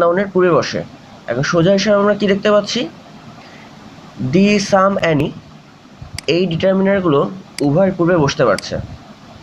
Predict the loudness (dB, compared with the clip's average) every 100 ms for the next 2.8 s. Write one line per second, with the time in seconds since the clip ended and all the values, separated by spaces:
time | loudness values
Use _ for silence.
0 | -20 -20 -20 -20 -16 -14 -14 -16 -18 -20
1 | -20 -18 -18 -18 -20 -20 -20 -18 -14 -2
2 | 0 2 0 2 4 6 6 4